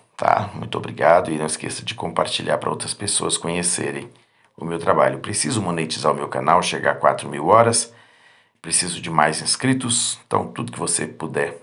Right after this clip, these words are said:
me ajude. Inscreva-se no canal se ainda não é inscrito.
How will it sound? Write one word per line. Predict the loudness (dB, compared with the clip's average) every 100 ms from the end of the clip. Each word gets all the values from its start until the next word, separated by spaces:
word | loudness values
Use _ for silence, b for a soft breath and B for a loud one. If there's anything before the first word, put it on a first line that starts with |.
| _
me | -6 -2
ajude. | -2 -4 -8 -6
Inscreva-se | -6 -4 -2 0 0 -2
no | -2
canal | 0 2 2
se | 0 -2
ainda | -2 -2
não | -2 -2
é |
inscrito. | -2 -4 -8 -12 -14